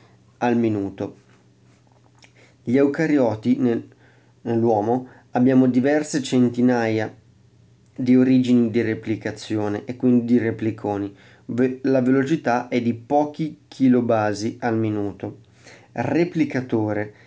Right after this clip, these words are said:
è l'insieme di sequenze di D N A che dirigono l'inizio della replicazione. Iniziatore è la proteina che riconosce il replicatore.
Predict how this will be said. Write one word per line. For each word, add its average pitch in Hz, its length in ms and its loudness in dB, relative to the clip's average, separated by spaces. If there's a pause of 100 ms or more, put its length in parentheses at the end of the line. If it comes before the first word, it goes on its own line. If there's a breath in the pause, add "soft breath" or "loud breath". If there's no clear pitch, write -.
(240 soft breath)
è 127 140 0
l'insieme 135 880 2
di 113 120 -4
sequenze 120 680 0
di 104 160 -8
D 110 220 -2
N 107 140 -2 (120)
A 101 300 -4 (380 loud breath)
che 123 180 0
dirigono 165 960 2 (420 soft breath)
l'inizio 135 600 4
della 117 220 2
replicazione. 107 1000 -6 (580 soft breath)
Iniziatore 139 1080 0 (100)
è 117 120 -2
la 120 140 0
proteina 160 800 0
che - 180 -4
riconosce 127 800 -2
il 120 320 4
replicatore. 123 1200 -4